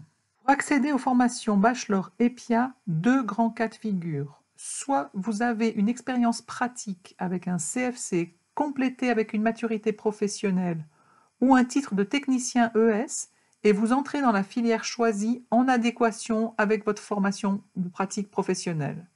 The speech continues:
Soit vous avez un titre de culture générale comme une maturité gymnasiale, un baccalauréat général et il vous faut faire une année de pratique professionnelle. Je vous invite à regarder les deux vidéos sur ces sujets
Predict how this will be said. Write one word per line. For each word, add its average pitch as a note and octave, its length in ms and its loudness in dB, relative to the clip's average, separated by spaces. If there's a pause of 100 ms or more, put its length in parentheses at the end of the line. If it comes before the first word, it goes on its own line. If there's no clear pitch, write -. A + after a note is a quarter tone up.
Soit D4 320 2
vous C#4 180 2
avez A#3+ 160 4
un A#3 80 6
titre A#3 300 -2
de F#3+ 80 2
culture C4 420 -2
générale A#3 500 0
comme F#3 180 0
une F#3 120 4
maturité B3+ 560 -2
gymnasiale, A3 720 -4
un F3+ 100 0
baccalauréat B3 560 0
général A3+ 640 -2 (420)
et A3+ 140 4
il A3+ 80 4
vous A#3+ 160 2
faut B3+ 160 2
faire C#4 360 -4 (200)
une D4+ 220 2
année B3 440 2
de G#3 120 2
pratique A#3 600 -4 (120)
professionnelle. G3+ 1000 -2 (360)
Je A3 120 6
vous G#3+ 200 4
invite D4+ 320 2
à B3 60 4
regarder A#3+ 400 0
les G3 120 2
deux A#3+ 260 0
vidéos A#3 560 2
sur G#3+ 240 -4
ces F3+ 160 0
sujets A3+ 580 0